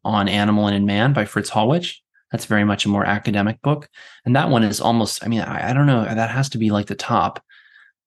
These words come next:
But then works by guys like Theron Randolph, he wrote, um,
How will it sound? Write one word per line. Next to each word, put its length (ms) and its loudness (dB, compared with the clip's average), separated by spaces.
But 140 -2
then 280 2
works 320 0
by 160 2
guys 320 2
like 160 -2
Theron 320 0
Randolph, 480 0
he 160 -2
wrote, 460 0
um, 540 -2